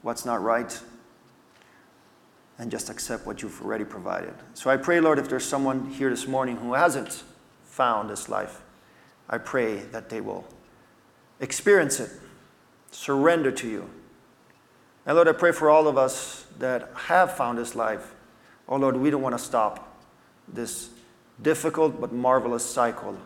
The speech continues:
of losing to find. And I pray that we can once again taste you, know you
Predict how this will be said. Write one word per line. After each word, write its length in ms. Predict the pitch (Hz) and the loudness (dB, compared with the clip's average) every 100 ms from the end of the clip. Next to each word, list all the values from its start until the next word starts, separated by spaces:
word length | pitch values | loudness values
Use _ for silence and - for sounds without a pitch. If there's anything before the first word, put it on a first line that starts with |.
| - _ _ _ - | -20 _ _ _ -16
of 140 | 98 | -6
losing 320 | 120 123 107 | -4 -2 -4
to 80 | 110 | -10
find. 440 | - 107 98 80 - - _ _ _ _ _ _ _ - | -12 -10 -10 -12 -18 -20 _ _ _ _ _ _ _ -10
And 100 | 127 | -4
I 60 | |
pray 340 | 127 - 165 165 | -4 2 4 4
that 160 | 143 | 2
we 160 | 131 131 | 2 -2
can 320 | 131 120 117 | -4 -6 -4
once 300 | 120 143 143 | -2 -4 -4
again 400 | 139 127 107 98 - - - _ _ _ _ _ _ _ _ _ _ _ _ _ _ - - - - - - _ - | -6 -4 -6 -8 -16 -20 -20 _ _ _ _ _ _ _ _ _ _ _ _ _ _ -20 -20 -20 -20 -20 -20 _ -2
taste 360 | 151 151 147 | 2 2 0
you, 220 | 127 120 110 | -4 -4 -2
know 280 | 120 131 | -2 0
you 520 | 135 123 107 82 - | 0 0 -2 -4 -16